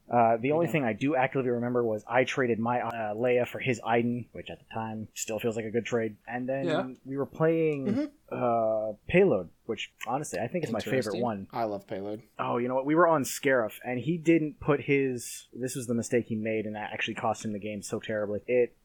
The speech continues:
Speaker 1: he didn't put his payload cart in the middle of the, of the, uh, board, so I just took this from the Scarif map from the Invader League, if any of you remember it, and put it in the farthest corner away from him,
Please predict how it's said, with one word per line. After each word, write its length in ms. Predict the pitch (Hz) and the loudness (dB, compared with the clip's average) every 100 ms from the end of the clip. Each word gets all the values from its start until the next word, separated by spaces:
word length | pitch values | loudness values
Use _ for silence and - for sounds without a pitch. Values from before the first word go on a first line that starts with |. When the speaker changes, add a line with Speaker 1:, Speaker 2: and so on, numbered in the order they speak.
| - | -8
Speaker 1:
he 160 | 135 | 0
didn't 180 | 175 180 | 2 2
put 180 | 160 151 | 4 2
his 680 | 131 131 123 107 - - - | 4 2 2 0 -8 -14 -4
payload 460 | 135 139 135 123 110 | 4 4 6 2 -2
cart 400 | - - 127 107 - | -2 4 4 4 -6
in 140 | 131 131 | -2 0
the 80 | |
middle 260 | 117 127 123 | 4 6 6
of 80 | 107 | 4
the, 80 | 104 - _ _ | -2 -12 _ _
of 180 | 113 101 | -8 -6
the, 300 | 110 104 98 | -6 -6 -4
uh, 160 | 90 90 - | -6 -6 2
board, 300 | 117 143 160 | 4 4 0
so 180 | - 120 - | -6 -4 0
I 180 | 123 | 2
just 300 | 139 139 - | 2 0 -4
took 240 | - 131 - | 0 0 2
this 340 | 123 117 - - | 2 2 -2 -8
from 300 | - 156 160 | 2 2 2
the 60 | |
Scarif 440 | - - 156 135 - | 2 6 6 6 2
map 280 | 120 120 - | -2 -2 -2
from 220 | 135 127 | -2 0
the 140 | 120 | 0
Invader 320 | 113 120 113 | 2 4 2
League, 180 | 98 101 | 0 -4
if 100 | 104 | -4
any 140 | 107 101 | -4 -4
of 80 | |
you 80 | 101 | -6
remember 320 | 101 98 87 | -8 -8 -8
it, 80 | 107 - _ _ _ _ _ _ | -10 -10 _ _ _ _ _ _
and 200 | 123 120 | -2 2
put 140 | 151 | 2
it 100 | 131 | 2
in 140 | 135 123 | 0 -2
the 140 | 117 | -2
farthest 680 | - - - 190 226 185 - | -6 -10 -2 2 4 2 2
corner 280 | 156 139 135 | 2 2 2
away 200 | 127 131 | 4 4
from 220 | - 127 | 2 -4
him, 360 | 120 117 107 | -2 -2 -2